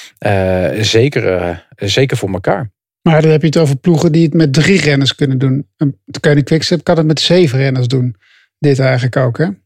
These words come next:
Speaker 2: Die hebben, de, die hebben zelfs nog Seneschal en, eh, wat ze allemaal nog niet achter de hand hebben, inderdaad.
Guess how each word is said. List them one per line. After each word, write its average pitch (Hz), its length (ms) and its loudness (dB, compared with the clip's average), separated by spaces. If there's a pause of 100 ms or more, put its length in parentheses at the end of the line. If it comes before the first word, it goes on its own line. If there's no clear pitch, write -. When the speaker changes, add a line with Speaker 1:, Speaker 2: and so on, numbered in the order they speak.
(140)
Speaker 2:
Die 139 200 2
hebben, 143 180 2
de, 151 180 0
die 156 180 4
hebben 151 180 2
zelfs 170 220 2
nog 170 220 0
Seneschal 170 800 2
en, 156 320 -2
eh, 170 300 2
wat 156 160 -2
ze 170 60 0
allemaal 151 180 2
nog 151 140 2
niet 165 120 2
achter 143 200 -2
de 143 60 0
hand 175 180 0
hebben, 131 240 2
inderdaad. 120 440 -2